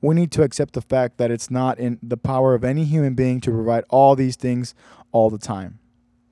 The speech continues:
For any of us, mutually caring relationships will also always include some measure of unkindness and impatience, intolerance, pessimism,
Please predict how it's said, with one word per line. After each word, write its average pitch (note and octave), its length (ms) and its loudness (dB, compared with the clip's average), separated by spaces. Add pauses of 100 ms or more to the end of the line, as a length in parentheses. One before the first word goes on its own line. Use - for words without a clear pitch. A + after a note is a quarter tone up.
(340)
For D#3 120 0
any D#3+ 220 2
of B2+ 140 2
us, - 340 -4 (240)
mutually D3+ 480 2
caring C3+ 420 -2
relationships A#2+ 540 -2
will A#2+ 140 0
also B2 440 -2 (220)
always B2+ 540 4 (160)
include A#2 520 -2 (280)
some D#3 360 0
measure C#3 320 2
of A#2+ 140 2
unkindness A#2+ 720 -4 (100)
and B2+ 120 -2
impatience, A2+ 720 -6 (280)
intolerance, C#3 640 0
pessimism, C3 600 -4